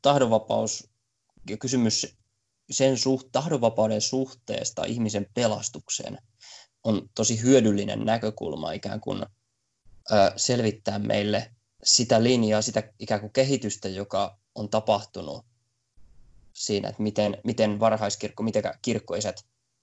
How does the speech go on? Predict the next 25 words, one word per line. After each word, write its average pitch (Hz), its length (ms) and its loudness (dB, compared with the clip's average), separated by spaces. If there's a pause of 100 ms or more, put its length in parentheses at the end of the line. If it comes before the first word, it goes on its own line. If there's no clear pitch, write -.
(120)
käsittelee 107 800 -2 (240)
pelastusta 107 580 0
ja 107 80 4
opettaa 95 480 -2
pelastuksesta. - 800 -6 (720)
Ja - 200 -8 (140)
miten - 280 0
se - 300 0 (340)
ikään 101 200 -2
kuin - 140 -20 (240)
hioutuu 107 580 4
se - 280 -2 (400)
ajattelun 98 640 0 (220)
selkeys - 760 -2 (460)
ja 123 100 -4
tässä 117 220 0
on 120 60 2
selkeä, 139 500 2
sel-, 135 340 -6
niinku 127 200 -4
semmonen 120 440 -2 (560)
hyvin 156 320 2
selvä 104 720 0 (720)
kulku 135 720 0
havaittavissa 107 840 -2